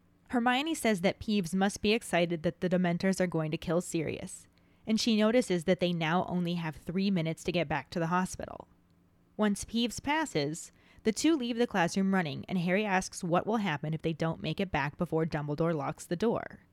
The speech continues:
Hermione doesn't want to think about it, checks her watch, and notes that they only have one minute. They near the hospital wing and can hear Dumbledore telling Hermione the time and how many turns. They can see his back, and as he exits and pulls his wand out to lock the door,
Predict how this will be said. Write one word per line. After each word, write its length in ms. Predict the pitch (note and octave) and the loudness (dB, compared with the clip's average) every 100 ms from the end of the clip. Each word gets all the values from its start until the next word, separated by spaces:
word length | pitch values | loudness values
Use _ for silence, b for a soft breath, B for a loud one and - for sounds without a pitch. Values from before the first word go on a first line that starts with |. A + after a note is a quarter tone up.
| _ _ _ _ _ - | _ _ _ _ _ -2
Hermione 480 | A3 G#3 A#3+ C#4+ | 2 4 2 2
doesn't 260 | B3 G#3 - | 0 0 0
want 140 | E3+ | -2
to 60 | F3 | 0
think 220 | - G3 | 0 -2
about 280 | D3 D#2+ - | -2 -6 -8
it, 300 | - - - _ _ | -14 -18 -20 _ _
checks 320 | - B3 B3+ | -2 0 0
her 120 | C#4+ C#4+ | 0 2
watch, 420 | G3 D#3+ - - | 2 2 0 -2
and 160 | F#3+ | 0
notes 260 | F3 E3+ - | 2 2 -2
that 140 | F3+ | -6
they 140 | F3+ F#3+ | 0 0
only 300 | F3+ F3+ F#3+ | 2 0 0
have 220 | F3+ D#3 | 0 -2
one 320 | D#3 D3+ D#3+ | -2 -4 -4
minute. 460 | D#3 - - - - _ _ _ b b b _ G3 | -6 -8 -14 -20 -20 _ _ _ b b b _ 2
They 160 | A3 | 4
near 200 | A3 C4 | 6 4
the 120 | C#4+ | 4
hospital 440 | A3+ F#3 - G3+ G3 | 2 2 2 2 2
wing 240 | D#3 D#3+ | 0 -2
and 100 | E3+ | -2
can 120 | F#3+ | -2
hear 220 | F3 G#3+ G3+ | 0 0 2
Dumbledore 500 | F#3 F#3+ G#3+ C#4+ D4 | 0 2 2 0 -2
telling 380 | F#3+ F3 F3 | -2 -2 -2
Hermione 500 | G3 B3 F3+ D#3 E3 | -2 0 0 0 -2
the 120 | D#3 E3 | -2 -2
time 440 | G#3 F3 C3 D#3 | 0 0 0 -2
and 100 | D#3+ | -2
how 160 | D#3+ D3+ | -2 -4
many 220 | D3 D3+ | -4 -6
turns. 680 | - F#3 - - F#3+ - - _ b b b _ | -4 -4 -4 -10 -16 -18 -20 _ b b b _
They 120 | G3 | -2
can 160 | A3+ G3+ | 0 0
see 240 | - B3 | 0 2
his 200 | C4 C#4 | 2 2
back, 320 | F#3 D#3 D#3 - | 2 0 0 -2
and 100 | F#3 | -2
as 140 | F3 | -2
he 120 | F#3+ | -2
exits 400 | - F3+ G3 B3 | -2 -2 -2 -4
and 140 | B3 A#3 | -4 -2
pulls 280 | F3+ F3+ A3+ | 0 0 0
his 160 | G#3+ | -4
wand 280 | F#3+ F3+ E3+ | 0 0 0
out 160 | D#3+ - | -2 -4
to 80 | E3+ | -2
lock 280 | D3+ D3+ | -2 -2
the 80 | - | 0
door, 340 | F#3+ D3+ C#3+ | 2 4 2